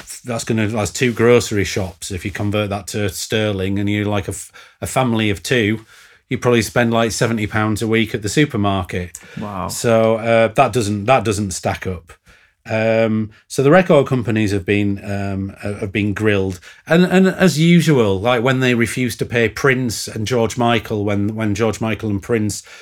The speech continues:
Speaker 1: went to court to try and battle with the record companies to say, "Look, I signed a deal with you. I made countless albums that all went, you know, we sold millions of records.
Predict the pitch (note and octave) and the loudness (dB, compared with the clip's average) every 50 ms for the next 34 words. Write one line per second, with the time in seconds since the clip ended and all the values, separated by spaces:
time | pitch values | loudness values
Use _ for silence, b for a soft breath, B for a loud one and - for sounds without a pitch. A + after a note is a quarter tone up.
0 | B B B B2 A#2+ A#2+ A2 - - G#2 - A#2+ A2+ A#2 A2+ G#2+ G2+ F#2+ - - | B B B 2 2 2 0 -4 -6 -6 -2 0 2 2 2 2 0 -2 -6 -10
1 | G2 - - A2 A2 G#2+ G#2 G2 - A2+ A2+ - - G#2+ G2+ G2 G2 _ _ _ | -10 -6 -2 0 0 0 0 0 0 0 -2 -2 -2 -6 -6 -6 -8 _ _ _
2 | - G#2+ G2+ - A2+ A2 A2+ A2 - A2 G2+ F#2+ - - A2 G2+ F2 G#2 F#2+ F#2 | -8 -8 -6 -4 -2 -2 -2 -2 -2 -2 -4 -4 -4 -4 -6 -4 -4 -4 -4 -6
3 | F#2 - G#2 - - A#2 A2 A#2 A#2+ A#2+ - - B B B B B B B B | -6 -8 -8 -6 -4 -4 -2 0 0 0 0 -2 B B B B B B B B
4 | B2+ A2 - F#3 F#3+ G3 F3 C#3+ G#2 A2+ G#2+ G#2+ G2 F#2+ E2+ F#2+ G2 G2 G2 G2+ | -2 0 4 4 6 6 6 4 4 4 2 2 0 0 -2 0 0 0 0 -2
5 | G2 B B B B B B B B2 B2 C#3 C3+ - - - F3 F3+ E3+ C3+ A#2+ | -4 B B B B B B B 0 2 2 2 2 2 2 4 4 4 2 0
6 | - B2+ A#2 A2+ A#2 G#2 G#2+ A2 A2 G#2+ G2+ - A#2+ C3 C#3 D3+ D3 B2+ A#2 A#2 | 0 2 2 4 4 2 2 0 0 0 -2 -4 -2 2 4 4 4 4 2 0
7 | G#2+ F#2 - - - - A2 B2 C3 B2+ A2+ G2 F#2 G2+ A#2+ A#2 - F#3 F3+ E3+ | 0 -4 -8 -16 -16 -12 -8 -4 -2 -2 -2 -2 -2 -2 -2 0 2 4 4 4
8 | D3+ E3 F3 F3+ F3+ E3+ D#3+ D3+ B2 B2 G#2 A#2+ A#2+ A2 - A2+ G#2 G2+ G2+ G#2 | 6 6 8 8 8 8 6 4 2 2 2 2 0 0 0 0 0 0 0 -2
9 | G#2 - | -4 -6